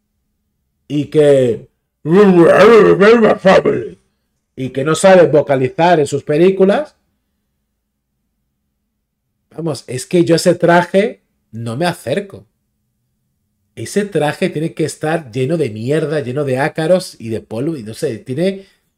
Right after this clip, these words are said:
ya no es sucio por la escena de, de tierra de combate. Es que ese traje tiene pinta hasta de rascar. O sea, parece como...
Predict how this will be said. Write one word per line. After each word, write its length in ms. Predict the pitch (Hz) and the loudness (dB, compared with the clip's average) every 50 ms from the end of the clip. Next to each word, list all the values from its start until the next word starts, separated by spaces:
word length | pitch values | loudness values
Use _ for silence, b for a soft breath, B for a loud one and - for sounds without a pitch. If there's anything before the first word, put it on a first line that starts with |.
| _ _ _ _ | _ _ _ _
ya 180 | _ 113 185 226 | _ -2 0 2
no 80 | 311 349 | 2 2
es 100 | 339 - | 0 -2
sucio 720 | - - 233 269 - - - 170 139 113 87 87 - _ _ _ _ _ _ _ _ _ _ _ _ | -2 0 0 0 -2 -2 -6 -6 -6 -6 -8 -12 -16 _ _ _ _ _ _ _ _ _ _ _ _
por 360 | - 180 180 170 151 139 127 | 4 4 6 6 4 0 -2
la 360 | 135 147 156 156 151 139 - - | -2 -2 -2 -2 -2 -4 -4 -6
escena 600 | 147 143 - - - 175 185 190 - 175 160 151 | -8 -6 -6 -4 0 2 4 4 4 2 0 0
de, 480 | 147 151 147 143 139 131 135 - - _ _ _ _ _ _ _ _ _ | 0 0 0 0 0 -2 -4 -8 -12 _ _ _ _ _ _ _ _ _
de 180 | 120 151 139 - | -6 -6 -6 -6
tierra 420 | - 135 160 170 180 175 170 170 | -4 0 4 4 6 6 4 4
de 140 | 160 156 147 | 2 0 0
combate. 640 | - 151 147 139 139 131 120 - - 90 87 - _ _ _ _ _ _ _ _ | -2 -4 -2 -2 -4 -4 -6 -10 -12 -14 -16 -18 _ _ _ _ _ _ _ _
Es 200 | - 104 - - | -14 -14 -12 -10
que 80 | - | -10
ese 180 | - - - - | -6 -4 -4 -4
traje 640 | - - 143 160 165 165 - 147 147 175 208 - _ _ _ _ _ _ _ _ _ _ _ _ _ _ _ _ _ _ _ _ _ _ _ _ | -2 -2 -2 -2 -2 -4 -6 -10 -10 -10 -10 -16 _ _ _ _ _ _ _ _ _ _ _ _ _ _ _ _ _ _ _ _ _ _ _ _
tiene 260 | - 123 135 160 180 180 | -10 -6 -2 -2 -2 -2
pinta 680 | 180 147 143 139 139 123 - 170 170 196 226 - _ _ _ _ _ _ _ _ _ _ _ _ _ _ _ _ _ _ _ _ _ _ _ _ _ _ _ _ _ _ _ _ _ _ _ _ _ _ _ _ _ _ | -2 -6 -8 -8 -8 -8 -6 -4 -4 -4 -6 -8 _ _ _ _ _ _ _ _ _ _ _ _ _ _ _ _ _ _ _ _ _ _ _ _ _ _ _ _ _ _ _ _ _ _ _ _ _ _ _ _ _ _
hasta 300 | _ 147 139 - - 147 | _ -10 -10 -8 -8 -8
de 100 | 127 127 120 | -6 -6 -6
rascar. 520 | 110 104 98 - - - 120 98 87 - _ | -8 -10 -10 -12 -12 -12 -14 -14 -14 -18 _
O 100 | - - | -20 -16
sea, 360 | - - 120 87 82 - _ _ _ _ _ _ _ _ _ _ _ _ _ - - _ | -14 -14 -12 -14 -14 -18 _ _ _ _ _ _ _ _ _ _ _ _ _ -20 -16 _
parece 380 | - 131 135 151 - - 214 202 | -10 -6 -6 -6 -2 -2 -4 -2
como... 460 | 208 180 165 156 151 139 - - | 0 -2 -2 -2 -4 -6 -6 -10